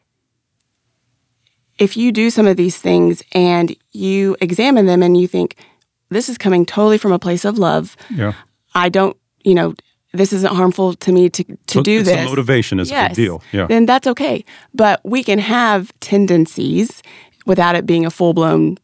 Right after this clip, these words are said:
Speaker 1: something or other, right?
Speaker 2: Mm-hmm.
Speaker 1: And so I think, again, just looking at this in a non-judgmental way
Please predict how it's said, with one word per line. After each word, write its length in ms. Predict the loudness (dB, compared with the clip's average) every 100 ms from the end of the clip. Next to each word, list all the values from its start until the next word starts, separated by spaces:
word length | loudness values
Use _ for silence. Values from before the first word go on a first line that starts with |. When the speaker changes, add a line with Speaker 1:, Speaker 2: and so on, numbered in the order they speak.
| _ _ _ -4
Speaker 1:
something 360 | -2 0 0
or 120 | 0 -2
other, 220 | -4 -4
right? 260 | -2 -2 -2
Speaker 2:
Mm-hmm. 100 | -6 -10 -12
Speaker 1:
And 180 | -4 -2
so 140 | 0 0
I 120 | 0
think, 180 | -6 -10 -12 -4
again, 260 | 0 0
just 280 | 0 -4 -8 _ _ _ _ _ -2
looking 340 | -2 0 0
at 120 | 0
this 240 | 0 -2 -2
in 140 | 0
a 80 | 2
non-judgmental 840 | 2 2 0 0 -2 0 -2 -2
way 420 | -2 -2 -2 -4